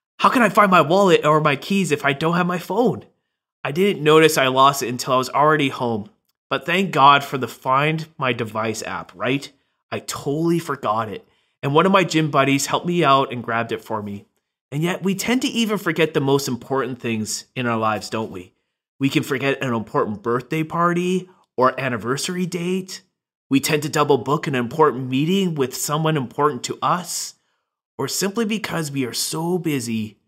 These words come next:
we forget the details throughout the day. Have you ever been there before? Of course you have. <laughs> We all have. So why is it so easy to forget? Why do we forget our phones or our keys or our wallets?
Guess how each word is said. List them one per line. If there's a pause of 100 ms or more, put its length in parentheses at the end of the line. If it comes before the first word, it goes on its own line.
(160)
we
forget
the
details
throughout
the
day. (800)
Have
you
ever
been
there
before? (640)
Of
course
you
have.
<laughs>
We
all
have. (400)
So
why
is
it (160)
so
easy
to
forget? (580)
Why
do
we
forget
our
phones
or
our
keys
or
our
wallets?